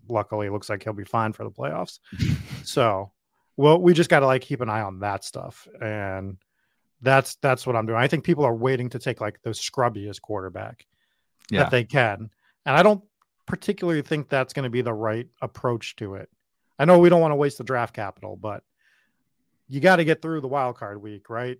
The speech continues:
Speaker 1: to get to your Jalen Hurts stacks in the first place. So that's the stuff that we, uh, we need to be thinking about when we're drafting these teams, which we're gonna do today.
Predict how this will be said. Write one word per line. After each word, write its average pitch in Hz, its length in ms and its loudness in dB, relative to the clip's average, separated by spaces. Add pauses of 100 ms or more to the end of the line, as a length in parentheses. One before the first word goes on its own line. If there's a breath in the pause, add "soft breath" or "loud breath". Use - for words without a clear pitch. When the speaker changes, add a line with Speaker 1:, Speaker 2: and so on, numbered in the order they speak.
(100)
Speaker 1:
to 131 80 -12
get 135 220 -6
to 120 100 -16
your 120 100 -10
Jalen 113 340 -10
Hurts 107 260 -12
stacks - 600 -10 (280)
in 113 100 -8
the 104 80 -10
first 117 300 -4
place. 98 260 -10
So 101 300 -12 (540 soft breath)
that's 135 180 2
the 110 60 -6
stuff - 240 -4
that 104 160 -4
we, 101 240 -4
uh, 95 300 -2 (100)
we 110 120 -2
need 107 100 0
to 95 60 -6
be 98 100 -6
thinking 101 340 -6
about 95 240 -4
when 95 100 -6
we're 95 100 -6
drafting 92 320 -8
these - 140 -10
teams, 107 220 -4
which 113 160 0
we're 180 100 6
gonna 196 160 6
do 202 120 2
today. 107 260 -4